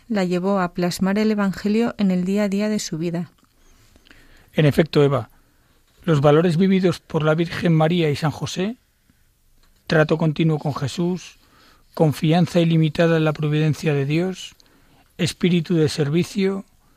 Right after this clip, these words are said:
Speaker 2: humildad, sencillez, disponibilidad, delicadeza,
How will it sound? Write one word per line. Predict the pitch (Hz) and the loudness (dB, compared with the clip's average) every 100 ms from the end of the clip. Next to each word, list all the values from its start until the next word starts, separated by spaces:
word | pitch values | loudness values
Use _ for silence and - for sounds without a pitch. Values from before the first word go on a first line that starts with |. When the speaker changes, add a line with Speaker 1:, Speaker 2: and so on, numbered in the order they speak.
| _ _ | _ _
Speaker 2:
humildad, | 180 156 151 151 170 180 180 - _ _ _ _ | -2 0 0 0 -2 -2 -4 -12 _ _ _ _
sencillez, | - - 160 - 156 156 175 180 151 - _ _ _ _ - | -6 0 0 0 -2 0 0 -2 -8 -18 _ _ _ _ -10
disponibilidad, | 165 - 151 143 143 147 165 170 170 - _ _ _ _ - | -6 0 2 2 0 2 2 0 -4 -10 _ _ _ _ -4
delicadeza, | 160 143 156 160 180 - 165 170 | -2 0 0 -2 -2 -4 -6 -8